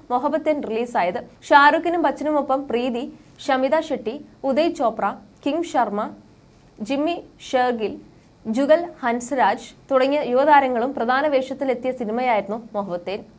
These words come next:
മൂന്ന് പ്രണയ ജോഡികളിലൂടെയായിരുന്നു ചിത്രം കഥ പറഞ്ഞത്. ജിമ്മി ഷെർഗിൽ ആയിരുന്നു പ്രീതിയുടെ നായകൻ. ചിത്രത്തിലെ ഏറ്റവും ജനപ്രിയ ജോഡിയും ഇരുവരുമായിരുന്നു. സംഗീത വീഡിയോകളിലൂടെയാണ് പ്രീതി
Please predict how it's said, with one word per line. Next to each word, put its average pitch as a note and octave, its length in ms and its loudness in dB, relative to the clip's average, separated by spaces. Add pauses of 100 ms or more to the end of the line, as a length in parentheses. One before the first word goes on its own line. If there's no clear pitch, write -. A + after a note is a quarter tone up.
(300)
മൂന്ന് D#4 260 4
പ്രണയ D#4 280 4
ജോഡികളിലൂടെയായിരുന്നു D4+ 1080 4
ചിത്രം A#3 300 -4
കഥ A3 200 0
പറഞ്ഞത്. F#3 400 -4 (320)
ജിമ്മി C4 360 -2 (100)
ഷെർഗിൽ C4 400 0
ആയിരുന്നു A3 320 0 (120)
പ്രീതിയുടെ A3+ 400 -2
നായകൻ. F#3+ 440 -6 (360)
ചിത്രത്തിലെ D4+ 380 4
ഏറ്റവും C#4 320 2
ജനപ്രിയ C#4+ 400 0
ജോഡിയും C#4 460 0
ഇരുവരുമായിരുന്നു. A3 680 -2 (440)
സംഗീത D4+ 340 2
വീഡിയോകളിലൂടെയാണ് D#4+ 1040 0
പ്രീതി B3+ 380 -2